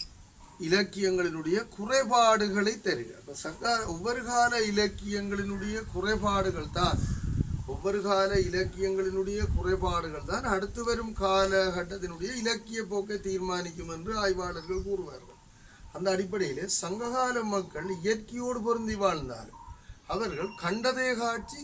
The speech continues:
கொண்டதே கோலம் என்ற ஒரு வாழ்க்கை போக்கை கொண்டிருந்தார்கள். அந்த காலத்திலே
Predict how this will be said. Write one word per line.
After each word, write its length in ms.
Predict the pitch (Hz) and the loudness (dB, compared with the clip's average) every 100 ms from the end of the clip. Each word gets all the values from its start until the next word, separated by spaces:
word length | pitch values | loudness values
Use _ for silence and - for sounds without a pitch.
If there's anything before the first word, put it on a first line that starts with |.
| - | -12
கொண்டதே 540 | - 196 226 262 262 262 | 0 2 4 2 0 -2
கோலம் 420 | 220 233 226 214 202 | 0 2 2 2 0
என்ற 140 | 196 | 0
ஒரு 160 | 196 185 | 2 2
வாழ்க்கை 340 | 180 170 160 | 0 -2 -4
போக்கை 280 | 156 151 151 | -8 -8 -10
கொண்டிருந்தார்கள். 720 | 151 139 123 110 98 - - - - - - - | -10 -12 -12 -14 -16 -16 -18 -20 -20 -20 -20 -12
அந்த 160 | 160 180 | -4 -2
காலத்திலே 1000 | 175 196 214 202 185 170 170 165 180 240 | 2 2 2 2 0 -2 -8 -6 -4 -4